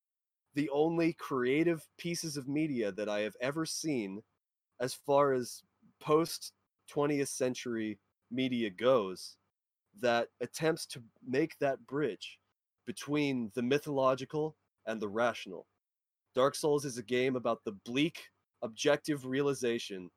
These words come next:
of the meaninglessness of life and the entropy of the universe. But it is also a game about how the human animal is designed to, to confront these things,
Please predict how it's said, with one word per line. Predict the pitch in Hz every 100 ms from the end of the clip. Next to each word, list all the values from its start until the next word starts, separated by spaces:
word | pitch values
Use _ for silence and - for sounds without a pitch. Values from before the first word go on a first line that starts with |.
| _ _ -
of | 120 104
the |
meaninglessness | 104 110 143 160 170 - 180 170
of | 165
life | 131 123 127 - _ _ _ _ -
and | 131 127
the | 123
entropy | 123 117 - 120 117
of | 101
the | 104
universe. | 101 95 87 - - - _ _ _ _ _ 110
But |
it | 107
is | 104 123
also | 127 139 147
a | 135
game | 120 117 113 113
about | 110 110 104
how | - 95 92 92 _ _ -
the |
human | 107 139 135 139
animal | 120 113 110 107 104
is | 98
designed | 110 98 98 98 95 - _ _ -
to, | 107 95 92 - _ _ _ _ _ _ -
to | 101
confront | 110 98 - 139 120 107
these | 101 -
things, | 98 85 - -